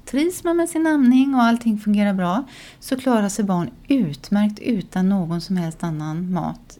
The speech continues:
det första halvåret. Sen kan man fortsätta amma så länge man trivs med det,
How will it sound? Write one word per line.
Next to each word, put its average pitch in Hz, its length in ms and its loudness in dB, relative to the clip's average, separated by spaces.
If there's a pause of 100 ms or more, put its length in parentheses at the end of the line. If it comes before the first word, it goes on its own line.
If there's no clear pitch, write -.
(120)
det 190 100 -8
första - 320 -6
halvåret. 175 680 -8 (600)
Sen 220 200 0
kan 294 120 2
man 320 120 0
fortsätta 240 440 -2
amma 196 360 0
så - 180 -4
länge 190 260 2
man 180 140 0
trivs 180 280 -6
med 165 180 -2
det, 190 140 -6